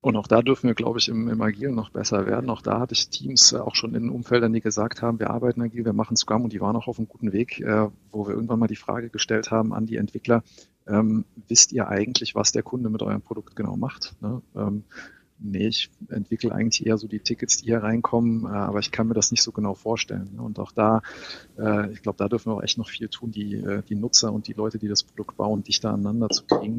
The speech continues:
Da haben wir leider oft noch einen sehr großen Graben. Äh, das wird besser gefühlt. Ähm, aber der, ja,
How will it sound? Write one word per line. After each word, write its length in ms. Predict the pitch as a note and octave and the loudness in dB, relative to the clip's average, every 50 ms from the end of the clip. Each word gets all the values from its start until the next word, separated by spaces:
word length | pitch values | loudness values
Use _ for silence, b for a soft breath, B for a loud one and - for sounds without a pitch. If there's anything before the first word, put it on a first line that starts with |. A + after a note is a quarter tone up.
| - - - | -4 -4 -4
Da 140 | - G2+ G2 | -4 -4 -4
haben 180 | G#2 - A2+ | -4 -2 0
wir 80 | G#2 G2+ | 0 2
leider 260 | G2+ G2 A2 A#2 A2+ | 2 2 2 2 0
oft 180 | A#2 - - B2 | 0 -4 -6 -8
noch 100 | A#2 - | -6 -4
einen 80 | G#2+ | -4
sehr 160 | G2+ - G#2 | -4 -4 -6
großen 340 | - - - - - - B2 | -6 -8 -2 -2 -2 -2 -2
Graben. 480 | - - - G2+ F#2+ G#2 A#2+ C3 C3+ A#2+ - _ _ _ | -6 -6 -2 0 0 0 0 -2 -6 -8 -12 _ _ _
Äh, 120 | G#2+ G#2 G#2+ | -8 -8 -6
das 200 | - - - - | -6 -8 -8 -6
wird 140 | G#2+ - - | -8 -6 -4
besser 380 | - A2 - - D3+ D3+ D#3+ - - _ _ _ _ | 0 2 2 4 4 2 0 -2 -6 _ _ _ _
gefühlt. 520 | - - - - C3+ C#3+ D3+ - - - b b b b b b b b b b _ _ _ - | -16 -14 -10 -6 -4 -2 -2 -2 -2 -4 b b b b b b b b b b _ _ _ -4
Ähm, 420 | G#2+ G#2+ G#2 G#2 G2+ G2+ G#2 G#2 - _ _ _ _ _ _ _ _ _ _ _ _ _ _ _ _ _ - - - _ | -2 0 0 0 -2 -4 -8 -12 -18 _ _ _ _ _ _ _ _ _ _ _ _ _ _ _ _ _ -10 -10 -8 _
aber 220 | - A2 G#2+ G#2+ | -6 -2 -2 0
der, 220 | G#2+ A2+ A2 A2 G#2+ - - - | 2 2 2 2 -2 -6 -8 -8
ja, 140 | - G#2 | -8 -8